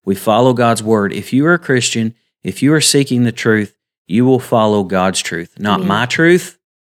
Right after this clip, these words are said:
Speaker 1: not her truth, not their truth,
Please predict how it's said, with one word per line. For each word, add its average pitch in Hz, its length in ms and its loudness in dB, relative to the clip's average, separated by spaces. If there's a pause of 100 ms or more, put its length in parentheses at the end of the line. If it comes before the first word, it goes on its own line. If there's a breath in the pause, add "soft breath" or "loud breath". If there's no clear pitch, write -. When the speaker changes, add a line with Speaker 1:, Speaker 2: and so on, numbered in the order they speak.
(320)
Speaker 1:
not 101 220 -2
her 127 220 0
truth, 165 540 0 (400)
not 104 220 -4
their 120 200 0
truth, 127 540 0